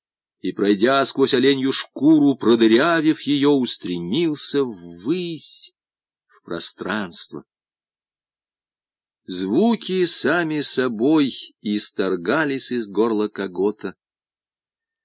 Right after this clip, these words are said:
и он только боялся, как бы они не разорвали его своим мощным напором. Рука колотила бубен,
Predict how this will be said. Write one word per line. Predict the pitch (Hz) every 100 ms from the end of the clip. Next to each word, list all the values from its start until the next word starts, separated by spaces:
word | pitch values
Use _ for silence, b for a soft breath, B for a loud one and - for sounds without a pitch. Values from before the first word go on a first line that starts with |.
| _ _
и | 107 110
он | 202 175
только | 175 175 156
боялся, | 135 127 117 127 - 110
как | 107 95
бы | 98
они | 98 107
не | 101
разорвали | 98 92 95 92 104 - 95
его | 87 87
своим | - 87 85 85
мощным | 87 90 - 85 80
напором. | 82 - 87 92 87 _ _ _ _ _ _ _ B B B -
Рука | 110 117 143
колотила | 147 143 143 139 143 135
бубен, | 107 127 113